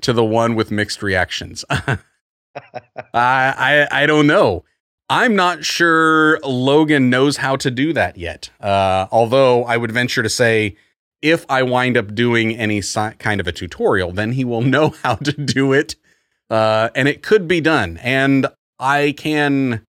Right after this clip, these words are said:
verify that my children can be bribed very easily.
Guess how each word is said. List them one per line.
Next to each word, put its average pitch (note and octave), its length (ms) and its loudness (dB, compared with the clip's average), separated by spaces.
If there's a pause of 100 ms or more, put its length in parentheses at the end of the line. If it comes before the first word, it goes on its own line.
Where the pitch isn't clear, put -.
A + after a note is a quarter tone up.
(220)
verify G2+ 800 2 (840)
that B2+ 160 2
my B2+ 160 0
children A#2 600 -2
can A#2+ 340 -2
be G#2 120 -2
bribed F2 420 -2
very F#2 320 -2
easily. F2+ 560 -10